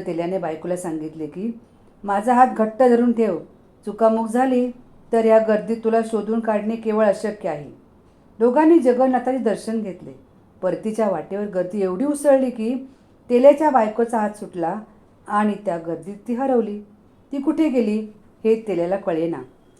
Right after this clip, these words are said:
आठ दिवस तो आपल्या बायकोला शोधत होता.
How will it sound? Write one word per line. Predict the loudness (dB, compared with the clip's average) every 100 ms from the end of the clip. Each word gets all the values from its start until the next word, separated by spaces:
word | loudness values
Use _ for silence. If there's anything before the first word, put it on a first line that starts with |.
| _ 4
आठ | 6 6 4
दिवस | 2 2 2 -2
तो | 0
आपल्या | 0 2 0
बायकोला | 2 0 0 -2 -2
शोधत | -6 -6
होता. | -6 -8 -12